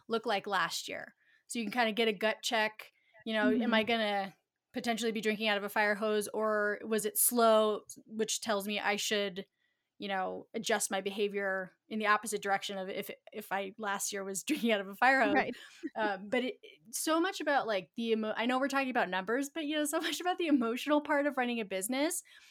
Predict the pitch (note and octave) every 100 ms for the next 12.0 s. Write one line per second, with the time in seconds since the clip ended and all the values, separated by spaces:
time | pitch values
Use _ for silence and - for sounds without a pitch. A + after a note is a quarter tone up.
0 | - - - C4+ C4 A#3+ - A3 B3+ C4+
1 | D4 D4+ D4+ D#4 C#4 C4 G#3+ A3+ A3 F#3+
2 | - - G3+ _ _ _ - B3 A#3+ B3
3 | A#3 A#3+ A#3+ A#3+ A#3 B3+ A3 B3 B3+ C4
4 | - B3+ B3 - A3 - C4+ D4 E4 F#4
5 | - _ _ _ _ _ _ _ _ _
6 | C#4+ D4+ A3 G#3 G#3 A3 C4+ C#4+ D4 C#4+
7 | C#4+ D4 - C#4+ C#4 G#3+ - F#3 - _
8 | C#4+ - _ - - - _ _ - B3
9 | C4+ B3+ - A#3+ A3+ C#4 D4+ E4+ D#4+ A#3
10 | A3 - - - C#4+ B3 C4 A#3+ A#3 G3
11 | G3+ G#3 - G3+ F3+ F#3+ - - -